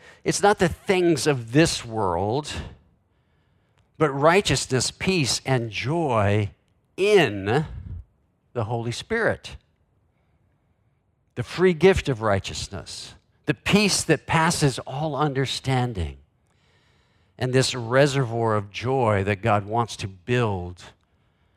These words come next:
in our hearts. The third perspective,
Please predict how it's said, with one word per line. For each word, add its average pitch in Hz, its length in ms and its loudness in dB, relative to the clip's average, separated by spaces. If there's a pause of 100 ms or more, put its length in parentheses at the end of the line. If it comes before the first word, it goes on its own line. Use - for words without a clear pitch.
(240)
in 104 160 -4
our 101 160 -2
hearts. 82 640 -4 (1500)
The 131 100 0
third 175 380 2
perspective, 85 640 -4